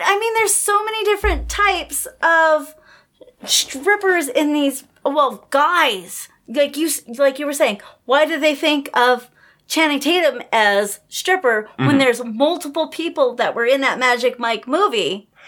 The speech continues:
Speaker 2: That you would never thought was a stripper.
Speaker 1: Right.
Speaker 2: Or, or would, would be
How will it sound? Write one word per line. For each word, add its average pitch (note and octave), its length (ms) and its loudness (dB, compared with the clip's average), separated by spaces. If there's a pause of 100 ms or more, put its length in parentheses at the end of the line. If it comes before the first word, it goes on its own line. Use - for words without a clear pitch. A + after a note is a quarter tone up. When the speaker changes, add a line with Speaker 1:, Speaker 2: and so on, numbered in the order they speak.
(240)
Speaker 2:
That A#2 360 0
you C#3 180 0
would A2+ 220 0
never B2 260 0
thought A#2+ 340 -2
was A#2+ 160 -4
a B2+ 60 -2
stripper. G2 500 -6
Speaker 1:
Right. G#3+ 420 2
Speaker 2:
Or, C#3 120 2
or C3 40 0
would, B2+ 320 0
would A#2+ 260 -2
be A#2 340 -4